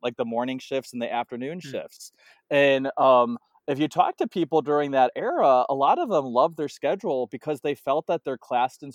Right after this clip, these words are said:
Speaker 1: and instructional time was just really efficient. And trust me, like, I love all the cute things, like the homeroom classes and the assemblies.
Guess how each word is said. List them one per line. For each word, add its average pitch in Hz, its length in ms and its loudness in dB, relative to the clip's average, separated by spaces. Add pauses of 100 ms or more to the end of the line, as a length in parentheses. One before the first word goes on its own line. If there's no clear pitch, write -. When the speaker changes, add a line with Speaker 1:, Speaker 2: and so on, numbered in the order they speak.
(100)
Speaker 1:
and 123 140 -10
instructional 120 580 -10
time 185 380 -6 (320)
was 139 100 -2
just 139 200 -8
really 135 400 -4
efficient. 175 720 -10 (300)
And 170 100 -6
trust 233 320 -2
me, 147 180 -2
like, 131 360 2
I 147 80 2
love 175 300 2
all 156 140 4
the 131 120 -4
cute 131 280 -8
things, 107 280 -8
like 110 160 -8
the 120 80 -8
homeroom 131 400 -4
classes 117 500 -2
and 113 100 -10
the 110 80 -8
assemblies. 117 720 -6